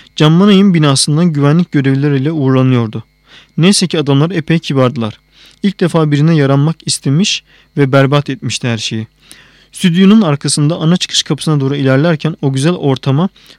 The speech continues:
son bir kez baktı. Hep çalışmak istediği tarzda bir yerdi burası ama asla çalışamayacağı. Ağlamamak için kendini dik tutarak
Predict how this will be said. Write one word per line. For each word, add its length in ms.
son 300
bir 40
kez 300
baktı. 340
Hep 200
çalışmak 440
istediği 380
tarzda 380
bir 80
yerdi 300
burası 340
ama 200
asla 280
çalışamayacağı. 760
Ağlamamak 520
için 220
kendini 400
dik 160
tutarak 320